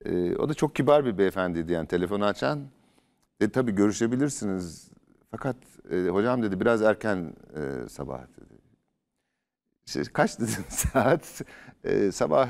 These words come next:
işte üç civarı hocam." <laughs> dedi. Hay Allah, anladım ki ben Murat Bey İstanbul'da yani. E, <laughs> "Tamam." dedim, "Ben çok özür dilerim, gerek yok. E, ben sonra, e, kendisiyle irtibat kurarım."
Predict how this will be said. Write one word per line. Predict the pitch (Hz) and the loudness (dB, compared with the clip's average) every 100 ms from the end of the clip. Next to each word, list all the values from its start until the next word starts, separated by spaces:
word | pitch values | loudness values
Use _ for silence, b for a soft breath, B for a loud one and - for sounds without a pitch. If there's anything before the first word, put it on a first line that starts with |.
| 123 | -4
işte | - - | -8 -4
üç | - 131 - | 0 0 -2
civarı | - 85 82 78 | -4 0 0 0
hocam." | 76 76 73 73 | -4 -4 -6 -6
<laughs> | |
dedi. | 90 - - - 784 - - - - - - - - - - - - - - - _ b b b - | -8 -6 -6 -4 -4 -6 -6 -8 -6 0 0 0 -14 -14 -12 -12 -6 -8 -8 -20 _ b b b -6
Hay | 110 | -4
Allah, | 110 92 | -2 0
anladım | 101 110 139 160 | 0 2 -2 -2
ki | 131 | 2
ben | 113 107 | 2 2
Murat | 107 113 | 0 2
Bey | 120 | 0
İstanbul'da | 127 190 165 135 92 80 | 2 2 2 0 -4 -4
yani. | 73 73 - _ b b b b b - - 92 92 92 92 92 | -4 -10 -16 _ b b b b b -12 0 2 4 4 4 4
E, | |
<laughs> | |
"Tamam." | 85 160 131 | 4 4 4
dedim, | 107 107 | 0 0
"Ben | 110 | -2
çok | 123 107 | 0 0
özür | 101 98 | 0 -2
dilerim, | 85 117 101 | -2 -2 2
gerek | 98 92 - | 4 4 2
yok. | 127 127 - - - | -2 -2 -10 -20 -10
E, | 85 87 87 85 85 - - | -4 -2 0 -2 -2 -6 -2
ben | 92 95 | 0 0
sonra, | 90 90 85 50 - - | -2 -6 -6 -8 -8 -4
e, | 87 85 82 - - - - | -2 -2 -2 -6 -10 -12 -12
kendisiyle | - 90 82 80 80 | -4 -4 -4 -4 -2
irtibat | 85 85 80 | -2 -2 -2
kurarım." | - 80 90 120 123 | 0 0 2 0 -2